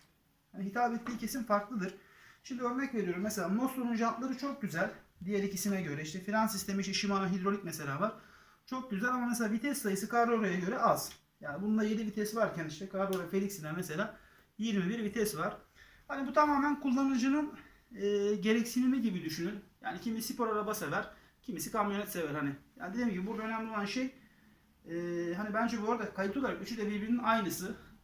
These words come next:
Yani şu daha kaliteli kesinlikle diyemeyeceğim. Ama dediğim gibi sizin kullanım amacınıza hangisi daha uygun onu tabii siz bileceksiniz. Siz hani tercih edeceksiniz.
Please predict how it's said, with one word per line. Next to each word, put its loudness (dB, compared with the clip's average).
Yani -6
şu -2
daha 6
kaliteli 0
kesinlikle -2
diyemeyeceğim. 2
Ama 0
dediğim 2
gibi 2
sizin 0
kullanım 2
amacınıza 4
hangisi 0
daha 4
uygun 0
onu -2
tabii 0
siz 0
bileceksiniz. -2
Siz -4
hani -2
tercih 2
edeceksiniz. -2